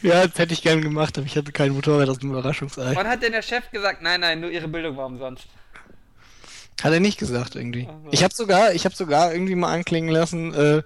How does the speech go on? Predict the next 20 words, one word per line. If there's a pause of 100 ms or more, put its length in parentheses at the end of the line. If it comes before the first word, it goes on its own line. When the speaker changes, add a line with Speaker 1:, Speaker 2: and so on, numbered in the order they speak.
(420)
Speaker 1:
ja,
Studium
irgendwie
ist
ja
nicht
unwichtig, (1400)
aber
man
lernt,
äh, (160)
vermutlich
irgendwie
am
Anfang
vom
Job
und
so,
äh,